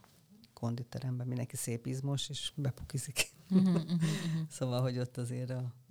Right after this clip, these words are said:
Speaker 1: az a nyomásfokozódás azért az gyengíti a szfinktereket. Tehát, hogy azért már mindenképp jó tornáztatni. Mert olyan sok rizikófaktor van így az életünkben, ami gyengíti így az izmokat, hogy ezt ugye visszatornáztatni, így érdemes őket.
Speaker 2: Mhm.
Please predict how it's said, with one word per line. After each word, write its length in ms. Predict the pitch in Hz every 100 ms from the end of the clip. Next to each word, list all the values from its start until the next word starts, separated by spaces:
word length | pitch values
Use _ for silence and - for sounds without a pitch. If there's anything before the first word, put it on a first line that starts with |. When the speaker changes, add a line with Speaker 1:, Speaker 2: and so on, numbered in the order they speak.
| 131 123 127
Speaker 1:
az 100 | 123
a 40 |
nyomásfokozódás 960 | 131 127 123 - - 127 123 117 113 123
azért 280 | 120 117 110
az 140 | 117
gyengíti 420 | - 110 107 110 127
a 80 |
szfinktereket. 680 | 120 - 123 - 135 - 143 - - - - -
Tehát, 220 | 113 117
hogy 120 | 117
azért 200 | 120 120
már 120 | 123
mindenképp 460 | 123 131 123 - -
jó 280 | 117 113 117 -
tornáztatni. 920 | 117 117 117 - - 120 123 127 120 - - 131
Mert 180 | 117 123
olyan 120 | 120
sok 220 | - -
rizikófaktor 800 | 123 120 - 120 120 - - 117
van 160 | 117 117
így 100 | 113
az 100 | 113
életünkben, 520 | 110 117 - 120 117
ami 120 | 117
gyengíti 540 | 113 113 113 117 - 113
így 100 | 120
az 120 | 117
izmokat, 560 | 117 120 127 - 127 -
hogy 280 | 117 113 - - - - - - - 123
ezt 200 | - 127
ugye 340 | 120 117 110 -
visszatornáztatni, 1080 | 117 110 - 117 110 110 107 - 120 113
így 80 | 117
érdemes 460 | 117 123 120 117 -
őket. 260 | - 131 - - - 165
Speaker 2:
Mhm. 120 | 170